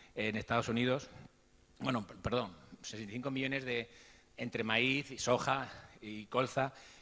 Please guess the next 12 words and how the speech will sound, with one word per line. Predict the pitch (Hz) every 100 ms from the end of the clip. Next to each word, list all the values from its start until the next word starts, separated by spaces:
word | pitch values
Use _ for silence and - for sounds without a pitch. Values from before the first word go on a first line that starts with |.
| - -
que | -
se | 107 113
consumen | 107 120 120
en | 110
Estados | - 107
Unidos, | 113 113
es | 107
decir, | 113
el | 104 101
tamaño | 107 123 123
de | 104
España | - 127 123